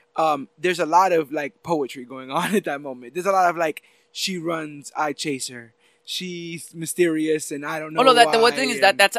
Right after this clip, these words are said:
Speaker 2: that's throughout the com-, I don't remember
Speaker 1: Yeah.
Speaker 2: specifically, uh, if
Speaker 1: Which,
Speaker 2: that,
Speaker 1: which, which
Speaker 2: but that whole,
Speaker 1: actions.
Speaker 2: that chase scene before he fell was actually shorter in the comic than it was in the
Speaker 1: But the thing is, there's none of that in the, in the movie.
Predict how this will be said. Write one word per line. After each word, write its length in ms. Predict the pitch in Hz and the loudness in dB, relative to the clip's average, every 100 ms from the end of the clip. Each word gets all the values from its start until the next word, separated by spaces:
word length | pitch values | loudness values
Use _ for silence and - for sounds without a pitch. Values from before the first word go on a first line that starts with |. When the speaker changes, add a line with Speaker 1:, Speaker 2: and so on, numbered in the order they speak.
| - | 4
Speaker 2:
that's 220 | 196 - | 4 4
throughout 580 | - 202 - 170 185 - | -8 -10 0 4 4 2
the 80 | 160 | -4
com-, 240 | 165 143 | -2 2
I 60 | 165 | 2
don't 200 | 196 180 | 0 -6
remember 320 | 165 165 175 | -6 -2 0
Speaker 1:
Yeah. 260 | 185 175 170 - | 2 0 -2 -8
Speaker 2:
specifically, 920 | - - - 151 202 202 196 180 180 170 | -14 -12 -10 -6 -6 -6 -8 -6 -2 0
uh, 160 | 131 117 | -2 -2
if 120 | 156 | 2
Speaker 1:
Which, 160 | 196 165 | 6 8
Speaker 2:
that, 240 | 165 143 | 6 4
Speaker 1:
which, 240 | 180 - - | 0 0 -4
which 240 | 175 156 - | -6 -4 2
Speaker 2:
but 220 | 175 170 | 2 6
that 160 | 175 170 | 6 8
whole, 120 | 196 | 4
Speaker 1:
actions. 160 | 151 135 | 2 2
Speaker 2:
that 180 | 156 - | 2 2
chase 300 | 208 220 - | -4 -4 -4
scene 340 | 240 247 262 | -6 -8 -10
before 320 | 196 165 175 | -12 -10 -10
he 120 | 170 | -10
fell 360 | 160 180 190 185 151 | -6 0 0 -2 -4
was 100 | 156 | -2
actually 300 | 156 165 143 | -2 -6 -6
shorter 500 | - - 175 139 127 | -4 -2 -2 -2 -6
in 160 | 143 | -10
the 60 | 139 | -10
comic 340 | - 139 131 | -8 -8 -8
than 100 | 135 | -10
it 100 | 127 | -8
was 340 | 131 123 113 - | -8 -8 -8 -14
in 240 | 131 120 | -14 -10
the 380 | 117 113 110 113 _ _ | -8 -6 -8 -14 _ _
Speaker 1:
But 100 | 202 | 0
the 40 | |
thing 140 | 220 240 | 2 0
is, 80 | 190 | 0
there's 180 | 190 | -2
none 260 | 180 190 247 | 0 0 2
of 100 | 202 | 2
that 180 | 147 127 | 0 -4
in 100 | 127 | -10
the, 100 | 117 _ - | -18 _ -20
in 160 | 131 | -18
the 100 | 117 | -18
movie. 320 | 104 127 120 | -14 -14 -14